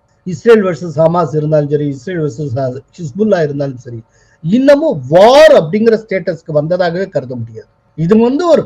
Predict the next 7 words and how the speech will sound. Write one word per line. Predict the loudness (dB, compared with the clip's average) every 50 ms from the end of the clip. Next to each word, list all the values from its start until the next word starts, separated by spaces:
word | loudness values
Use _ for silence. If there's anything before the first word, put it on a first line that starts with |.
| -2 -2
கான்ஃப்ளிக்ட். | 0 0 0 -2 -4 -6 -10 -10 -10 _ -20 -20 _ _ -4 -4
அந்த | -2 -2 -2 2 6 6 6
ஏரியா | 6 6 4 2 2 2
முழுக்க | 0 -2 -2 -4 -6 -6 -8 -6 -6 -4 0
மேற்காசியால | 0 0 0 2 0 0 -2 0 0 0 2 2 2 0
இந்த | -2 -6 -8
குறிப்பிட்ட | -6 -6 -6 -6 -8 -4 0 0